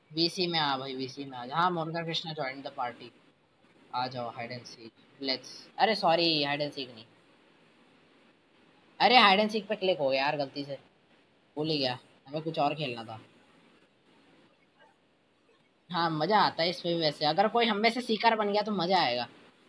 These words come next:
और इसमें बताना नहीं किसको हम क्या बने, ठीक है? कोई block block कुछ नहीं बताएगा। Vote map, चलो मैं vote करता हूँ, मैं vote करता हूँ map में कौन सा map अच्छा है। चलो,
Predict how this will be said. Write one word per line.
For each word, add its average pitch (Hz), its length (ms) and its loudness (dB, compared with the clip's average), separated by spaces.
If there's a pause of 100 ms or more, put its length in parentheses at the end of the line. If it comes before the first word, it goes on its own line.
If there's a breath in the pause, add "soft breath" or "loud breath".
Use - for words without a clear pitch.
और 180 60 4
इसमें 220 180 2
बताना 220 360 6
नहीं 254 140 2
किसको 269 260 0
हम 254 100 2
क्या 233 220 8
बने, 185 280 4
ठीक 190 180 -2
है? 220 180 2
कोई 185 180 -2
block 170 320 2
block 170 220 -2
कुछ 175 160 -6
नहीं 180 100 -6
बताएगा। 117 420 -6 (1800)
Vote 196 240 4
map, 185 220 6
चलो 226 180 0
मैं 233 100 4
vote 202 260 2
करता 151 300 2
हूँ, 143 60 -2
मैं 151 80 0
vote 160 220 -2
करता 143 300 -2
हूँ 139 80 -6
map 131 260 -6
में 139 100 -12
कौन 131 200 -8
सा 147 140 -12
map 127 220 -6
अच्छा 127 260 -6
है। 120 80 -2
चलो, 123 260 -12